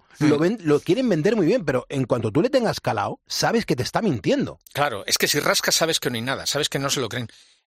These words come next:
Speaker 1: Esa es la, o sea, cuando decía, Hitler es un ejemplo de una, de que un di-, buen discurso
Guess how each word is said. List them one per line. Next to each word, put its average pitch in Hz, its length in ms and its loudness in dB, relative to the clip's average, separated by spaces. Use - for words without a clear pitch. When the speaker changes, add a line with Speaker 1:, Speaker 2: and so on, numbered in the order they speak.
Speaker 1:
Esa 190 160 2
es 185 80 2
la, 190 120 2
o - 60 -4
sea, 123 160 0
cuando 120 240 -4
decía, 120 480 0
Hitler 196 220 2
es 202 100 0
un 196 80 0
ejemplo 190 480 0
de 160 180 0
una, 160 600 -2
de 117 280 -4
que 151 80 -6
un 180 120 -2
di-, 175 140 2
buen 170 300 0
discurso 175 640 2